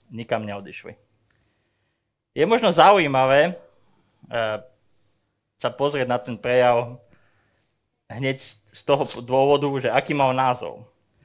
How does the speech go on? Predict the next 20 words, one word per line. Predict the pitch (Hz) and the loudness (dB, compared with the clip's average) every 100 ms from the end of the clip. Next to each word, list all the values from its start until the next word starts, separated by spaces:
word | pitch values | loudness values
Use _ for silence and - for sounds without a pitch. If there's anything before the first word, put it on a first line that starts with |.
| _ _ _ | _ _ _
Posilnenie | 185 202 226 190 160 | -4 -2 -2 0 -2
duše | 131 151 160 | -4 -2 0
na-, | 127 127 135 | 2 2 0
duše | 120 120 156 - 139 | -6 -4 -2 0 0
našej | 113 123 - 127 | 0 -2 0 -4
únie. | 104 104 95 64 - _ _ _ _ _ _ _ _ _ _ _ _ - | -4 -10 -12 -14 -18 _ _ _ _ _ _ _ _ _ _ _ _ -8
Duša | 151 175 175 | -4 2 4
je | 139 | 4
možno | 135 135 | 0 0
niečo | 127 131 127 | -2 -2 0
ef-, | 143 - - | -2 -2 -4
emeférne, | 143 120 127 117 131 135 165 147 | -2 -2 0 0 0 -2 -2 -4
možno | 120 123 | -6 -4
niečo, | 120 127 127 | -2 -2 -4
čo | 120 | -10
si | 117 117 | -10 -8
nevieme | 123 131 123 113 | -6 -4 -4 -4
celkom | - 120 127 110 - | -4 -4 -6 -8 -6
dobre | 120 127 123 | -2 0 0
uchopiť | 151 131 110 123 - | -2 -2 -4 -6 -8